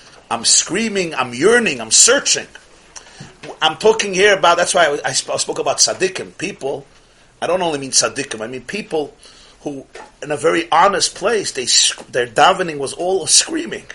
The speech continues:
A lot of it. And what was it? It's hispilus. And you look at it, and it's genuine, it's genuine, and it's very, very, very, it's very powerful. And it makes a deep impression.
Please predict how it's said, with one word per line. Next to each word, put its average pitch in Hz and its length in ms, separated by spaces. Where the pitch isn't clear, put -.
A 117 80
lot 180 240
of 147 160
it. 110 140
And 127 120
what 170 160
was 160 240
it? 220 260
It's - 180
hispilus. 202 1000
And 180 220
you 185 120
look 247 280
at 240 120
it, - 420
and 131 160
it's 135 200
genuine, 190 840
it's 131 200
genuine, 190 720
and 170 160
it's 135 160
very, 214 480
very, 233 500
very, 226 300
it's 190 320
very 180 360
powerful. 226 640
And 135 100
it 151 40
makes 190 260
a 175 100
deep 190 200
impression. 170 560